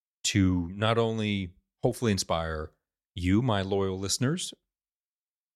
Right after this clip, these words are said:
Trinity, Neo, and Morpheus, but also myself.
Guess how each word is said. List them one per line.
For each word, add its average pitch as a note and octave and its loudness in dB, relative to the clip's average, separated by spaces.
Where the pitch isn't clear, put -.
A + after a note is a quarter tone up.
Trinity, F2+ 0
Neo, F2+ -2
and E2+ -6
Morpheus, B2 -4
but A2+ 2
also A#2 0
myself. D#3+ -2